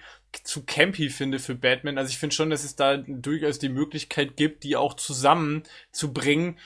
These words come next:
und jeder Figur im Kern treu zu bleiben. Und mit den Solo-Filmen kann man die jeweilige Tonalität des Charakters ja tatsächlich dann auch noch unterstreichen. Ich finde, ähnlich, ähnlich geht Marvel den Weg ja gerade eigentlich auch schon.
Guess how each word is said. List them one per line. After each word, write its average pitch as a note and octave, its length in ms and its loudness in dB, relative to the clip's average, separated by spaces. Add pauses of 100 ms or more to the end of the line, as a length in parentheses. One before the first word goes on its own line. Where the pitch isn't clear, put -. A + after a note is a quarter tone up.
(140)
und C3+ 160 -4
jeder D3 220 4
Figur D3+ 360 0
im D3 80 0
Kern D3 300 2
treu D3 260 2
zu D#3+ 160 -6
bleiben. C3+ 220 4
Und C#3 80 -4
mit C#3 100 -6
den D3 160 0
Solo-Filmen D#3+ 720 4
kann D#3 220 2
man D3+ 240 0
die D#3 120 -4
jeweilige D3+ 600 2
Tonalität D#3 720 0
des C#3+ 140 -6
Charakters D3+ 760 2 (460)
ja C#3 100 4
tatsächlich D3 380 2
dann D3 160 2
auch C#3 100 2
noch C#3+ 120 0
unterstreichen. C3+ 880 0
Ich A2+ 120 -4
finde, C#3+ 260 -4
ähnlich, D3 420 -4
ähnlich D3 400 -6
geht C3 180 -4
Marvel C#3 320 4
den C3 220 -4
Weg C#3 240 -2
ja C3+ 80 0
gerade B2+ 380 2
eigentlich A#2+ 360 0
auch A#2 180 -4
schon. G#2 380 -4